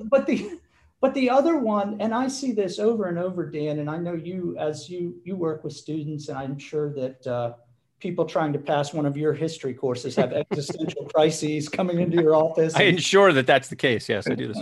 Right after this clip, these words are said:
Speaker 1: Meltdown. But, but the other side is this fundamental inability to believe that we can be loved by God or another person.
Speaker 2: Hmm.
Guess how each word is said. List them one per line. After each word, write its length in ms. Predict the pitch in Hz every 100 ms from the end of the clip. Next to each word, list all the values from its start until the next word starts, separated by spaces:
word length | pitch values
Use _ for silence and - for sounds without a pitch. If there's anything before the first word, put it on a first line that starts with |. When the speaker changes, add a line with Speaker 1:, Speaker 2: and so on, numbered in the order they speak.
| 123 170
Speaker 1:
Meltdown. 440 | 175 190 185 143 - - _
But, 240 | 247 233 -
but 120 | 247
the 140 | 247
other 220 | 247 311
side 440 | 254 226 202 190 185
is 380 | 202 185 175 -
this 400 | 175 214 208 - _ _ _
fundamental 960 | 220 254 269 226 180 180 190 202 - _ _ _ _ _
inability 800 | 202 226 147 170 175 175 175 175
to 100 | -
believe 680 | 143 151 156 175 196 196 151
that 220 | 139 143
we 280 | 135 175 185
can 240 | 180 147
be 180 | 139 127
loved 640 | 127 147 190 117 - _ _ _ _ _ _
by 540 | 113 135 123 117 110 113 - _ _ _ _ _ _
God 580 | 143 135 165 220 214 -
or 500 | 147 147 151 156 165 - _ _ _ _
another 380 | 160 160 190 185
person. 600 | 175 208 220 - - - _
Speaker 2:
Hmm. 120 | 107